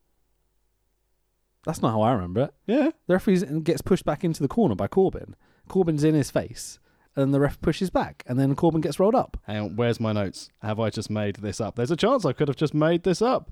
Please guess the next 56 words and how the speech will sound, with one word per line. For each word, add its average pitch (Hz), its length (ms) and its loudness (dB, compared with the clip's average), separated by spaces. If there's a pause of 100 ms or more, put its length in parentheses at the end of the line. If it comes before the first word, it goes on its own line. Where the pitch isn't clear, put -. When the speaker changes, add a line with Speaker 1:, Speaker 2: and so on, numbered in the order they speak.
Speaker 1:
It's - 100 -20
all 320 80 2
good. 151 200 2 (200)
Speaker 2:
Uh, 185 160 0
da, 175 120 4
da, 175 160 2
da, 220 140 4
da, 226 180 2
da, 208 140 2
da. 131 400 2
Speaker 1:
There 208 80 2
might 269 180 4
have 143 100 -2
been 233 180 4
a 117 200 2 (120)
ref 156 180 0
bump 143 160 2
before 165 440 -2
it. 139 40 2
Speaker 2:
Uh, 127 180 6
according 180 320 4
to 156 120 0
his, 139 340 4
uh, 120 300 2
introducing 110 360 -2
change 123 280 0
leaks, 123 480 -2
uh, 113 320 2
referee 120 380 0
John 113 180 0
Cohen 110 260 -2
pulled 110 180 -2
it - 20 -6
away 147 240 2
from 160 220 0
him. 156 320 2 (120)
Irate 180 540 2 (340)
Corbin 180 360 4
berates 160 300 2
the 147 80 0
official, 135 580 2
who 127 100 0
shoved - 440 0
him 170 200 2
right 160 340 2
into 131 200 0
a 123 80 4
roll-up 117 300 0
by 113 100 -4
Rollins. 92 400 -6
Speaker 1:
Mm, 123 240 0
I 123 80 4
didn't 151 180 4
see 160 140 4
a 143 40 6
shove. 117 480 2